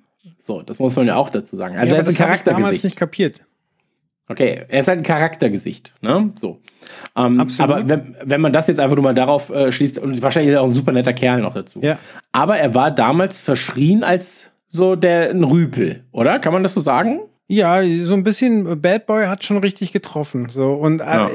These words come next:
Speaker 2: wie gesagt, ich kannte keine Filme von ihm. Er ist mir so das erste Mal aufgefallen. Ich hab dann hinterher, ähm, Turbulenzen und andere Katastrophen mit ihm
Speaker 1: Mhm.
Speaker 2: gesehen, äh, wo ja auch Angelina Jolie mitspielt. Und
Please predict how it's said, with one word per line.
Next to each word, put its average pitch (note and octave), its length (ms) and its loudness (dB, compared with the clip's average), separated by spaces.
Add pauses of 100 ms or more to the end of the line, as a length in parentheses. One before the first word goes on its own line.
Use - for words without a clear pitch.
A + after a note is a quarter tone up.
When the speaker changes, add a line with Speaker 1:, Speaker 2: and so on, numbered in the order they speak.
(240)
Speaker 2:
wie F3 140 0
gesagt, F#3 320 2
ich D#3 100 -2
kannte F#3 320 -2
keine E3 260 0
Filme F#3 260 0
von D3+ 200 0
ihm. D#3 160 2
Er D3+ 140 2
ist D3 100 -2
mir D#3 120 2
so D3+ 280 2
das D#3 140 0
erste D3+ 280 -4
Mal D3 120 2
aufgefallen. D3 560 -2 (240)
Ich - 100 -6
hab E3 80 -2
dann E3 160 2
hinterher, E3 580 4
ähm, D3+ 300 0 (320)
Turbulenzen D#3+ 720 0
und D#3+ 140 -2
andere F#3+ 260 0
Katastrophen C#3+ 600 -4
mit C#3+ 140 -2
ihm D3 160 -2
Speaker 1:
Mhm. C3+ 40 4
Speaker 2:
gesehen, C3 520 2
äh, C#3 180 -4
wo F3 160 2
ja D3+ 140 2
auch D3 100 0
Angelina D3+ 400 2
Jolie C#3 280 2
mitspielt. F#3+ 580 -2
Und C#3+ 340 -2